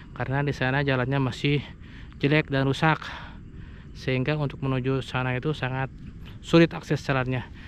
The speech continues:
Namun kali ini, ataupun saya sering, eh, berjalan ataupun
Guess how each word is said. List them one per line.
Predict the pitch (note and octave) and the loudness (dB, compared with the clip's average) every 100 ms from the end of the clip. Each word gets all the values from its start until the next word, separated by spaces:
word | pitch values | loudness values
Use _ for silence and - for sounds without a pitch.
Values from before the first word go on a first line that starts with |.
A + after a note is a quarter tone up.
| - - | -14 -8
Namun | B2 C3+ D#3 | -4 0 0
kali | C#3 C3 B2 | 0 0 0
ini, | C#3 D#3+ C3 - - - | 2 2 0 -8 -14 -4
ataupun | C3+ B2+ D3 C#3 | -2 2 2 4
saya | C#3+ | 2
sering, | C#3+ C#3 D#3 F3+ F3 - - - - | 2 2 2 2 0 -4 -14 -14 -6
eh, | C#3+ C#3 C3+ | 0 2 4
berjalan | C3 C3+ B2+ B2 C3+ D#3+ F#3 E3 | 2 2 2 4 4 4 4 2
ataupun | C#3+ C#3 C3+ - C#3+ C#3 C#3 | 0 0 -2 2 2 4 2